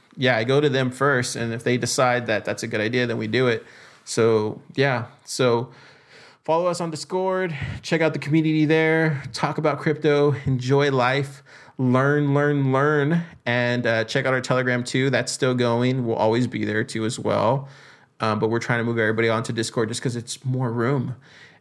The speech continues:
And, uh, also, if you guys wanna donate to Patreon, dollar a month is, is not a lot, uh, or five dollars a month. And then we have a third tier, but I honestly, I honestly just made the third tier for, for, and,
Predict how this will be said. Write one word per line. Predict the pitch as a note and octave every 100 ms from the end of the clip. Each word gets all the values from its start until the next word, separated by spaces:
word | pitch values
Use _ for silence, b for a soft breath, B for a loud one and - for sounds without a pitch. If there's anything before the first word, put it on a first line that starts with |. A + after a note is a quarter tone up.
| _
And, | B2+ A#2+ A#2 A2+ A2+ A2+
uh, | - A#2 A2 G#2+ G#2
also, | A#2+ A#2+ - A#2 A2+
if | A#2+
you | A#2+
guys | A#2
wanna | A2+ A#2
donate | A#2 A2+ A2+ A2
to | -
Patreon, | - G#2 - A2 G#2+
dollar | A#2 A2 A2
a | A2+
month | A2+ A2 A2+ - -
is, | - B2+ - -
is | A#2+ A#2
not | A2
a | G#2+
lot, | G#2+ A2 A2 - - B B B -
uh, | A2 G2+ G2+ G#2
or | G#2+
five | - G2+ A2
dollars | G#2 G2+ A2
a | G#2+
month. | A2 A2 G#2 - B B -
And | A2
then | A2
we | G#2+
have | A2 G#2+
a |
third | G#2+ B2 G#2+
tier, | - B2 G#2+
but | A2 A2 A2 -
I | A#2
honestly, | A#2+ A#2 - A#2+ A2+ - B B B B B _ -
I | D3
honestly | E3 E3 E3+ D3
just | C#3+ C#3 C#3
made | C3 B2+
the | B2
third | - A#2+ A#2+
tier | B2+ A#2 A2+
for, | - A#2 A2 G2 - _ - _ -
for, | - - A#2+ A2+
and, | - C3+